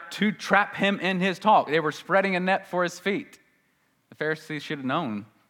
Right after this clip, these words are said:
that this was wrong. They would have known the Proverbs. But they were flattering him. Now, I like what they said about him, though.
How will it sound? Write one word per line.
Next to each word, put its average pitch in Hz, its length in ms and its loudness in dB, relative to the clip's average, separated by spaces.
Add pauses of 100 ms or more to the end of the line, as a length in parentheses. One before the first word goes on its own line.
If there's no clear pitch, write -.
(200)
that - 120 -20
this 113 140 -12
was 104 160 -14
wrong. 113 320 -6 (180)
They 101 120 -8
would 151 120 -6
have 156 100 -14
known 95 360 -8
the 98 80 -12
Proverbs. 92 600 -12 (2000)
But 110 120 -14
they 117 100 -4
were 107 300 -4 (840)
flattering 120 580 -2
him. 95 320 -12 (1080)
Now, 208 260 2 (520)
I 202 100 6
like 247 280 6
what 294 200 2
they 185 380 2
said 311 280 4
about 143 280 4
him, 117 180 -2
though. 110 280 0